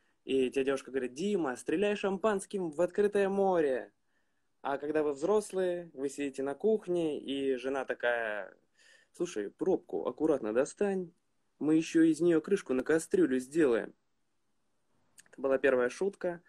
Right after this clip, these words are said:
Спасибо, а, спасибо, красивый почерк, очень приятно.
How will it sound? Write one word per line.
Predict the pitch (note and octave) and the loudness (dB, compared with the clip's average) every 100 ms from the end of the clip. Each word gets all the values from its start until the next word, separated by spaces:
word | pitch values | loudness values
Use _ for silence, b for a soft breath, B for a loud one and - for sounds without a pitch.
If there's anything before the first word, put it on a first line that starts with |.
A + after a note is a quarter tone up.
| b b b | b b b
Спасибо, | - B2+ - F#3 F3+ F3 E3 D#3+ D3 - | -6 -4 -2 -2 2 2 0 -4 -10 -12
а, | B2+ B2 A#2 A2 A2+ _ _ - | -10 -8 -8 -10 -14 _ _ -10
спасибо, | A#2+ C#3+ C3+ C3 B2 A#2+ A#2 | -4 -2 2 4 4 0 0
красивый | B2 - B2 | -2 0 0
почерк, | A#2+ F3+ - D#3 D#3 | 2 0 0 -2 -2
очень | - - | -4 -4
приятно. | F3 E3+ E3+ E3 D#3 | -2 -2 -2 -6 -8